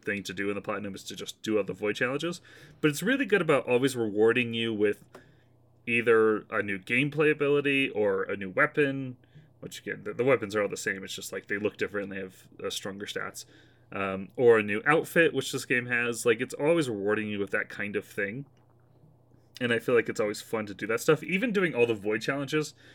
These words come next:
like, when you do a void challenge, you get another heart. It's basically like, like the exact, it looks like the Zelda hearts. But when you do them all, you get a new outfit. Like, you, you just get new stuff constantly.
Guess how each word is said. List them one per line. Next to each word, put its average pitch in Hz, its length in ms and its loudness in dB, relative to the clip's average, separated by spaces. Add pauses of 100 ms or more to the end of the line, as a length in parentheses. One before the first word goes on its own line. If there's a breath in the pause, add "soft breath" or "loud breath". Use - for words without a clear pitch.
(260 soft breath)
like, 113 160 0
when 127 80 -2
you 123 80 0
do 147 100 6
a 139 40 6
void 117 260 4
challenge, 131 280 -2
you 107 60 -4
get 113 80 2
another 101 380 -4 (180)
heart. 117 320 2
It's - 120 -12
basically 107 360 -4
like, 98 160 -2 (400)
like 120 200 -8
the 113 80 -4
exact, 110 340 2
it 110 40 0
looks 113 340 6
like 107 160 0
the 113 100 -4
Zelda 110 320 2
hearts. 117 400 -2 (480 soft breath)
But 117 180 6
when 127 120 2
you 127 60 -6
do 151 140 2
them 160 140 0
all, 185 100 4
you 123 120 0
get 135 120 4
a 120 40 -2
new 120 120 -2
outfit. 123 420 -2
Like, 101 220 -2
you, 113 80 -4
you 110 240 -6
just - 240 -4
get 135 200 0
new 113 220 -4
stuff 107 360 -2
constantly. - 840 -10